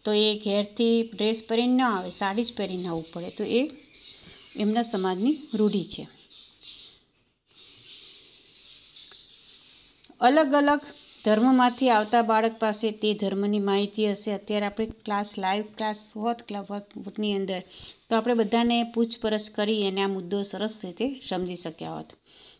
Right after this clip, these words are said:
જે વિદ્યાર્થી શિક્ષિત કુટુંબમાંથી આવે છે તેનું શબ્દભંડોળ તેમજ પ્રત્યાયન શક્તિ સારી જોવા મળે છે. મા બાપ ભણેલા ના હોય તો એ બાળક જે છે એમાં ખામી રહી જાય છે.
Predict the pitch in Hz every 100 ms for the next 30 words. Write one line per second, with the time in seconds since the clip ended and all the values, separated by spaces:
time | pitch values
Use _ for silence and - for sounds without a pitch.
0 | - 208 294 294 254 277 269 277 - 214
1 | - 254 254 247 254 247 247 262 269 285
2 | 277 226 220 214 220 226 202 220 220 220
3 | 220 220 - 196 196 - 175 - 220 214
4 | 208 202 - 277 - - - _ - 202
5 | 190 190 170 170 156 156 151 156 165 160
6 | - _ _ _ _ _ _ _ _ _
7 | _ _ _ _ - - - 175 170 202
8 | 202 220 202 208 208 214 226 220 170 170
9 | - _ _ - 185 196 196 196 202 196
10 | 208 208 220 196 190 208 208 - _ _
11 | - 175 190 202 226 247 254 220 - 170